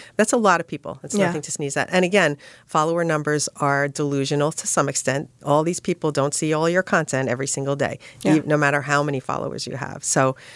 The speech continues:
Speaker 1: it's really just that loyalty that is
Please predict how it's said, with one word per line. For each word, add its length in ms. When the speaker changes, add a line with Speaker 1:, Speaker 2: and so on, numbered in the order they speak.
Speaker 1:
it's 180
really 260
just 300
that 280
loyalty 640
that 160
is 360